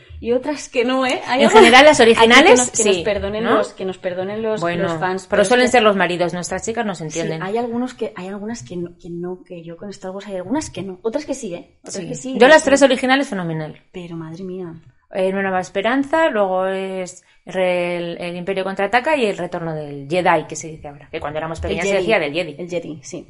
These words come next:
Speaker 2: El Jedi. <laughs> Esas tres, y, y la última de las últimas, sí. Pero ya más.
Speaker 1: Pero ya.
Speaker 2: De las primeras, no.
Speaker 1: Pues a mí me va a tener que volver a perdonar, eh, otro autor,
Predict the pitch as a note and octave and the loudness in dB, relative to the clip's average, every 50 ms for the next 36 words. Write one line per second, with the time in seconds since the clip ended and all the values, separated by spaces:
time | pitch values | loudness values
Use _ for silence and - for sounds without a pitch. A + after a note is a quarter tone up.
0 | - - C4 B3 - - F#3+ - - - - - - - - - - - - - | -10 -6 -6 2 4 6 6 6 4 -2 -14 -16 -18 -18 -18 -18 -18 -18 -18 -18
1 | - - - - - A3 G3+ - D4+ E4 E4+ - F#3 F#3+ F#3 E3+ - - G#3 G#3+ | -10 -6 -2 0 2 2 2 2 0 0 0 -2 -2 -4 -4 -6 -6 -6 -2 2
2 | A3 G#3+ A3+ B3+ D4+ D4 D#4+ E4 E4+ E4+ E4 E4 D#4+ D#4+ D#4 D#4 D4+ - - - | 6 6 8 6 6 4 2 4 6 6 6 6 6 6 6 4 4 0 -6 -12
3 | - - D4+ E4 E4 D#4+ F#4 G4 G#4+ A4+ A4 - - A3 F#3 D#3+ D#3+ - - - | -6 -2 -2 -2 0 0 0 0 0 -2 -2 -6 -8 -8 -10 -10 -12 -16 -20 -20
4 | - - - _ _ _ _ - - - F3 - F3+ E3+ D#3 E3+ F#3 F3 E3 D#3+ | -20 -20 -20 _ _ _ _ -18 -14 -12 -12 -10 -10 -12 -12 -12 -10 -10 -10 -10
5 | D#3 D3+ D#3 D#3+ D#3+ - G3 F#3 F3+ F3 D#3+ D#3 E3 - _ - F#3+ F#3+ F#3 F#3 | -12 -12 -12 -12 -12 -14 -14 -14 -16 -16 -18 -18 -20 -18 _ -12 -8 -8 -6 -6
6 | F3 F3 E3+ - - F#3+ F#3+ G3+ G3 F3 D#3 - D3 D3 - - - - - - | -6 -8 -10 -12 -12 -10 -10 -10 -10 -12 -14 -16 -16 -16 -18 -18 -20 -20 -20 -20
7 | - - - - - - - - - - _ _ - G3 F#3 G3 F#3+ G3 G3+ G#3 | -20 -20 -20 -20 -20 -20 -20 -20 -20 -20 _ _ -12 -8 -6 -4 -2 -2 -2 -2
8 | G3+ G#3 G#3 G#3 G3+ G3 G3 F#3+ - F#3+ F#3+ F#3+ F#3+ F#3 F#3+ F#3 F3+ F3+ - F3+ | -2 -2 -2 -2 -2 -4 -4 -4 -6 -6 -8 -6 -6 -4 -4 -6 -6 -6 -6 -8
9 | F3+ F3+ F3 F3+ F3 F3 E3+ E3 - - - F3 E3+ E3 E3 D#3+ E3+ E3 - E3+ | -6 -6 -6 -6 -6 -6 -8 -10 -12 -14 -12 -10 -10 -10 -8 -10 -10 -10 -10 -10
10 | E3 E3 E3 F3+ F3 F3 F3 | -10 -10 -10 -10 -10 -10 -12